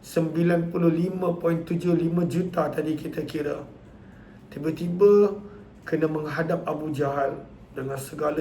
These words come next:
tentera dia, kelengkapan perang mereka. Dan harta rampasan dia pun taklah sama seperti mana harta rampasan rombongan perniagaan Abu Sufyan.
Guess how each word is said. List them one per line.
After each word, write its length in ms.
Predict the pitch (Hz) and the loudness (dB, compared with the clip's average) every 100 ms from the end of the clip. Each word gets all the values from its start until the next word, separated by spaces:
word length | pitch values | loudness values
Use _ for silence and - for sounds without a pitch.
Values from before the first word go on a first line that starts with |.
| 156 | -2
tentera 560 | - 156 - 175 175 | -2 -2 0 2 4
dia, 320 | 151 143 - - - - - - | 2 -2 -6 -8 -16 -20 -20 -16
kelengkapan 800 | - 160 160 156 170 170 175 170 | 0 4 4 2 0 2 2 0
perang 320 | 170 175 175 165 | 0 0 2 2
mereka. 560 | 156 151 156 - - - - - - - | 2 0 -4 -4 -8 -16 -20 -20 -20 -8
Dan 160 | 156 160 | 0 2
harta 320 | 170 190 196 | 4 6 6
rampasan 560 | 190 190 202 196 220 | 6 6 2 4 4
dia 160 | 214 220 | 4 4
pun 240 | 226 180 | 4 4
taklah 560 | - 240 240 240 175 - - - | 4 4 4 4 4 0 -12 -18
sama 560 | - 196 233 180 127 - - - | -2 2 4 2 0 -6 -14 -8
seperti 560 | - 175 185 170 185 | -2 0 0 2 2
mana 320 | 185 190 180 | 2 0 0
harta 320 | 170 170 190 180 | 2 0 0 0
rampasan 480 | 180 185 175 185 | 0 -2 -2 0
rombongan 560 | 180 175 175 180 180 - | 2 4 2 2 0 0
perniagaan 480 | 185 180 175 175 175 | 0 2 2 2 2
Abu 160 | 170 | 2
Sufyan. 560 | 175 175 170 160 147 | 2 -2 -2 -2 -2